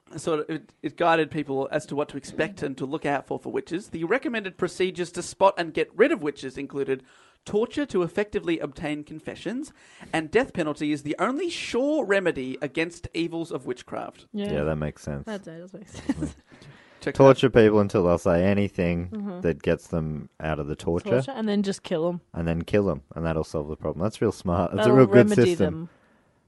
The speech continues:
Speaker 3: That feels like other things that happen sometimes. Look, I don't wanna get too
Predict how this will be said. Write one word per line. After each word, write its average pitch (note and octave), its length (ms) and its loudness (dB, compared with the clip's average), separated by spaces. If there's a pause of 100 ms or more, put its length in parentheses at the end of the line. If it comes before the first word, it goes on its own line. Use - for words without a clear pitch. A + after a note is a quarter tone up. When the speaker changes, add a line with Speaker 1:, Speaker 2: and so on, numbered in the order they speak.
Speaker 3:
That C#3+ 120 0
feels D#3 180 4
like C3+ 220 4 (300)
other C#3+ 200 -2
things F2 400 -4
that D2+ 120 -4
happen D#2 380 -6 (680)
sometimes. E2 560 -8 (800)
Look, E2 100 -4
I E2+ 60 4
don't E2 100 2
wanna E2 160 0
get C#2+ 240 -6
too D2+ 480 -2